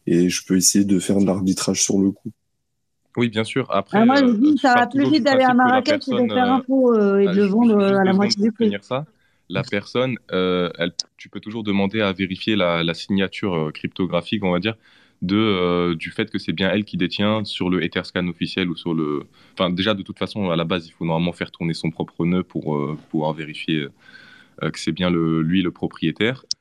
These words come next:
Speaker 2: Mais bon, admettons que tu fasses confiance à Etherscan ou OpenSea. Euh, et ben, à ce moment-là, tu peux toujours voir qui est le dernier, euh, propriétaire et, euh,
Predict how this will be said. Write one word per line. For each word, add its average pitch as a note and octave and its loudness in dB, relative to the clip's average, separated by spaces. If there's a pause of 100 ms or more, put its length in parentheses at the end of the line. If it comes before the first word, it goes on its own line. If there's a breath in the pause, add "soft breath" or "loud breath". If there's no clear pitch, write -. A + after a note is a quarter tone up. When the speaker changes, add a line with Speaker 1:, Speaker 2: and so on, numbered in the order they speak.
Speaker 2:
Mais F2 -6
bon, F2 -6
admettons F2+ 0
que - -4
tu - -10
fasses - -6
confiance F2 -6
à - 2
Etherscan D#2+ -2
ou D#2+ 0
OpenSea. E2+ -2 (540 soft breath)
Euh, D#2 0 (160)
et E2+ -2
ben, D#2+ -2
à D#2+ -2
ce - -10
moment-là, E2+ 2
tu - -10
peux E2 -2
toujours F2+ -4
voir F2+ -6
qui G2+ 0
est - 0
le F2+ 0
dernier, F2 0
euh, D#2+ -2
propriétaire F#2 -6
et, F2+ 0
euh, C2+ -4